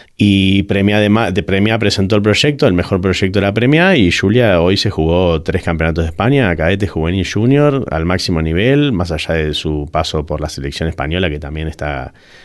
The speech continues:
creciendo a un gran nivel, pero bueno, obviamente que cuesta cuando uno desarrolla un jugador y es un club formador.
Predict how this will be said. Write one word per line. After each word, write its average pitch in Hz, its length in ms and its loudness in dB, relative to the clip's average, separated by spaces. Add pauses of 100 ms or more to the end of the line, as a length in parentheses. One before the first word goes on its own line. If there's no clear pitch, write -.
(260)
creciendo 90 420 0
a 95 40 2
un 98 40 2
gran 104 200 2
nivel, 117 260 4
pero 110 180 2
bueno, 80 300 0
obviamente 90 520 0
que 80 140 -6
cuesta 110 480 0 (380)
cuando 80 320 -2
uno 98 260 2
desarrolla 90 460 0
un 98 40 -2
jugador 101 300 0
y 101 80 2
es - 160 -2
un 90 100 -2
club 98 160 -2
formador. 104 640 0